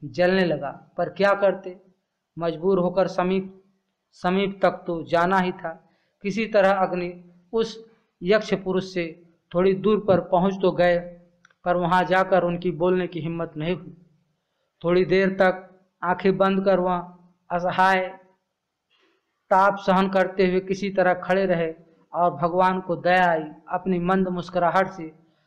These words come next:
आकाश और दिशाओं को उद्भासित करते हुए वह बोले, "भाई, तुम कौन हो? इस तरह यहाँ खड़े होने पर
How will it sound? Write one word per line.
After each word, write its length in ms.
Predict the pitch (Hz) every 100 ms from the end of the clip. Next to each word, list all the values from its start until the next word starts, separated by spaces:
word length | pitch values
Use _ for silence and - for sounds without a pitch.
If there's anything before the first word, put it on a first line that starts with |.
| _
आकाश 520 | 156 165 180 190 190 185
और 120 | 175
दिशाओं 440 | 170 - 180 190
को 240 | 185 165 160 - _ _
उद्भासित 520 | 156 143 175 170 190 190
करते 280 | 170 165 175
हुए 320 | 165 165 160 - _ _ _
वह 120 | 165 165
बोले, 340 | 156 175 156
"भाई, 300 | 139 175 196
तुम 220 | 196 180
कौन 320 | 170 175 196
हो? 300 | 190 - - _ _ _ _ _ _
इस 200 | 214 208
तरह 200 | 202 196
यहाँ 280 | 190 185 185 -
खड़े 180 | 190
होने 280 | 196 180 185
पर 520 | 185 180 175 - _